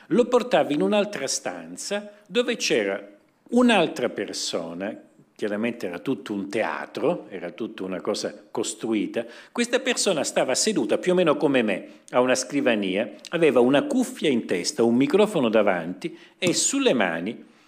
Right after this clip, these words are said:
aveva le mani bloccate sul banco e sulle mani c'erano degli elettrodi.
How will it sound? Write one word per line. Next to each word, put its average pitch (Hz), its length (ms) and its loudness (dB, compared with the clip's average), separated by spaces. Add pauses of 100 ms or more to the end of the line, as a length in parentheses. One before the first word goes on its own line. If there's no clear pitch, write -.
(200)
aveva 170 260 0
le 156 160 4
mani 190 380 0
bloccate 110 1000 -2 (220)
sul 147 300 0
banco 92 760 -2 (340)
e 156 60 0
sulle 247 320 -4
mani 120 320 -4
c'erano 165 400 -4
degli 143 300 0
elettrodi. 90 760 -2